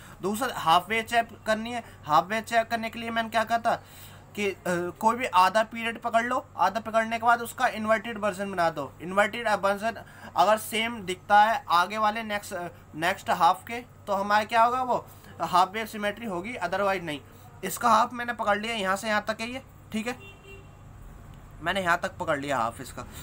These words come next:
इसका मैं बनाता हूँ, तो यहाँ पे कैसा दिखेगा? देखो यहाँ पे ये ऐसा हो जाएगा, यहाँ पे Next, फिर ये नीचे आएगा, then ऐसा आएगा। ठीक है, तो यहाँ पे आ गया ये माइनस वन,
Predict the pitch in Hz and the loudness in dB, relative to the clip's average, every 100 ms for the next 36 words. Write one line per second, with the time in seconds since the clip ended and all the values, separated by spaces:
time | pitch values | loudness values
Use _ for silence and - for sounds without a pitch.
0 | - - 240 233 233 226 220 220 240 - | -10 -6 -2 0 2 4 4 2 -2 -4
1 | - 202 190 196 214 - 196 214 190 208 | -6 -4 -2 -2 -4 -6 -6 -6 -6 -4
2 | 196 214 190 202 208 196 233 - - - | -2 -2 -4 -4 -2 -4 -4 -12 -16 -16
3 | - 143 175 - 175 175 208 196 196 214 | -10 -4 -2 0 0 2 2 4 4 4
4 | 202 202 233 233 - - - - - - | 0 0 -4 -12 -14 -20 -20 -20 -20 -20
5 | - - - 147 180 226 - - - - | -20 -20 -12 -2 0 0 -4 -16 -18 -20
6 | - - - - - 196 - 165 175 165 | -20 -18 -20 -16 -10 -8 -4 -2 -2 -2
7 | 170 170 202 202 208 240 - - - - | -4 2 4 4 2 -8 -14 -20 -20 -20
8 | - - 127 160 170 - 160 165 175 185 | -20 -20 -4 -2 -2 0 -2 2 2 2
9 | 214 - - 220 247 247 - - - - | -2 -8 -4 -2 -2 -4 -18 -20 -20 -4
10 | 180 156 143 156 160 175 175 175 175 170 | -2 -2 0 0 4 4 4 2 -2 0
11 | 160 160 190 220 226 | 0 0 -2 -8 -10